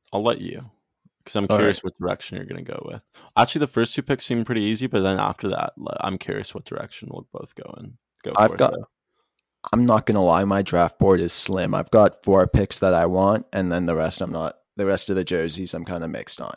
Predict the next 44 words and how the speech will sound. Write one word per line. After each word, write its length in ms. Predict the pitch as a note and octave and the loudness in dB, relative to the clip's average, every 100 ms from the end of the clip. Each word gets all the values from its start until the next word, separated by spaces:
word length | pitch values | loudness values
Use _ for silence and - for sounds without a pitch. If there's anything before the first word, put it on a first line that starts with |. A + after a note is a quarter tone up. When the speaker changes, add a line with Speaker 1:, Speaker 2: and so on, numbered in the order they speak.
| _ | _
Speaker 2:
but 160 | A1 - _ G#2+ | -14 -14 _ 0
we'll 100 | G#2 | 0
see 180 | - | 2
how 120 | G#2 F#2+ | 2 2
this 180 | F2+ | 0
goes. 300 | - F2 D#2 | -2 -2 -2
And 260 | G#2 F2 - _ _ _ _ _ | -6 -8 -10 _ _ _ _ _
I 100 | F#2+ | -8
doubt 280 | - G2 A2+ | 2 4 6
I'll 100 | A#2+ | 4
be 140 | A#2+ | 4
able 140 | A#2+ A#2+ | 2 4
to 60 | |
lock 340 | A2+ A2 A2 A2 | 4 4 2 2
it 60 | |
up, 240 | A2 G#2+ - _ | 2 0 -8 _
but 260 | - - - _ _ _ _ | -6 -6 -8 _ _ _ _
I 80 | G#2 | 0
don't 140 | E2+ | 2
think 140 | G2 F#2+ | 0 0
we 100 | F2+ | 0
will. 220 | D#2+ E2 | 0 -2
So 180 | - G#2 | 0 2
I'm 120 | B2+ | 2
gonna 160 | E3+ D#3+ | 0 2
go 340 | G#2 G#2+ A2+ | 6 6 2
with 200 | - G#2+ | 0 0
my 100 | G#2 | 0
first, 460 | G2 - G#2 - - _ - | 0 2 2 2 -6 _ 0
uh, 300 | F#2+ F#2 - | 2 2 0
N 160 | F#2+ | -2
B 140 | F#2+ F#2+ | -2 0
A 100 | F#2 | -2
jersey 380 | F#2+ F#2 F#2 G#2+ | -2 -2 -2 -4
is 100 | F#2+ | -4
the 80 | |
nineteen 480 | G2 G2 A2 - A2 | -2 -2 -2 -2 -2
ninety-six 840 | G2+ G2+ F#2+ F#2+ G2+ F2 - - - _ _ _ _ - | 0 -2 -2 -2 0 0 -2 -8 -10 _ _ _ _ -6
N 120 | F#2+ | -2
B 160 | F#2 | 2
A 140 | F2+ E2+ | 2 2
All-Star 400 | D#2 - - F#2+ | 0 0 -2 -4
jerseys 540 | - - - - - | -2 -6 -6 -8 -8
for 320 | - E2 - | -4 -4 -6